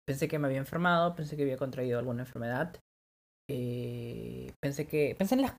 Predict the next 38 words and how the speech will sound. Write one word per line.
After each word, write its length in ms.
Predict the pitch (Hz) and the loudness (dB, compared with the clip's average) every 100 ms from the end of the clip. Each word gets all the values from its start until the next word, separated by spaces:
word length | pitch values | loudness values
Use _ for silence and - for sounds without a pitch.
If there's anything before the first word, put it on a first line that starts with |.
| - | 6
peores 240 | 226 233 | 6 6
cosas, 280 | - 226 220 214 | 4 2 4 4
pero 120 | 190 | 6
que 80 | 185 | 4
sabes, 220 | 208 196 | 2 0
cuando 140 | 175 170 | -2 0
estás 160 | 180 | 0
en 80 | 185 | 0
ese 120 | 185 | 0
momento 360 | 185 165 160 170 | 0 0 -2 -2
sientes 240 | 170 170 | -2 0
que 120 | 175 | 0
el 260 | 139 123 139 | 0 0 0
mundo 200 | 156 165 | 2 2
se 100 | 170 | 0
te 120 | 151 | 0
cae, 520 | - 143 135 117 127 - | 2 2 2 0 -4 -8
¿no? 240 | 131 139 | -8 -8
Entonces 360 | 139 143 151 151 | -8 -8 -8 -8
esto, 460 | - - 127 113 | -10 -8 -6 -4
decía, 240 | 147 156 143 | -4 -2 0
"A 20 | |
ver, 200 | 151 156 | 0 0
¿qué, 200 | 160 - | -4 -4
qué 100 | 160 | -4
me 80 | 147 | -2
va 60 | |
a 40 | 156 | -2
pasar? 440 | 175 196 196 196 | 4 6 8 6
¿Qué 60 | 180 | 2
va 40 | |
a 20 | |
pasar 180 | 175 175 | -2 -2
conmigo? 320 | 175 185 190 | 0 0 0
¿Me 100 | 175 | 0
voy 100 | 160 | 0
a 60 | 165 | 0
morir? 520 | 165 180 196 190 196 | 0 -2 -2 -2 -4